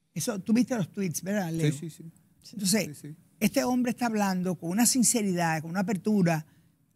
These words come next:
Speaker 1: No, no, no estoy
Speaker 3: No
Speaker 1: hablando de,
Speaker 3: usual,
Speaker 1: de
Speaker 3: de
Speaker 1: nada,
Speaker 3: hecho.
Speaker 1: porque la amistad entre él y yo no es una amistad íntima, ¿eh?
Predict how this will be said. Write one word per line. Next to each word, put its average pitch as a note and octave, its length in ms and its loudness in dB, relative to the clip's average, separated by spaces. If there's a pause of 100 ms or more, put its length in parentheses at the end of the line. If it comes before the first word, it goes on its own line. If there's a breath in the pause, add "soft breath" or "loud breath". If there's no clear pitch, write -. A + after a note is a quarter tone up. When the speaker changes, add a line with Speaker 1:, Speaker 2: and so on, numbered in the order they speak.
(160)
Speaker 1:
No, F#3+ 460 0
no, G3 340 0 (220)
no F3+ 220 -2
estoy G#3+ 400 0
Speaker 3:
No G3+ 160 6
Speaker 1:
hablando G3+ 360 6
de, G3 60 6
Speaker 3:
usual, E3+ 380 2
Speaker 1:
de F3+ 100 2
Speaker 3:
de F#3+ 60 6
Speaker 1:
nada, G3+ 320 4
Speaker 3:
hecho. E3 100 -2
Speaker 1:
porque F3 280 -2
la E3+ 120 2
amistad G3 460 0
entre F#3+ 280 -4
él F#3+ 100 0
y F#3 80 0
yo G3+ 300 0 (220 soft breath)
no F3 120 -2
es F3 40 8
una F#3+ 120 4
amistad E3+ 320 0
íntima, D3 460 0
¿eh? F#3+ 40 -2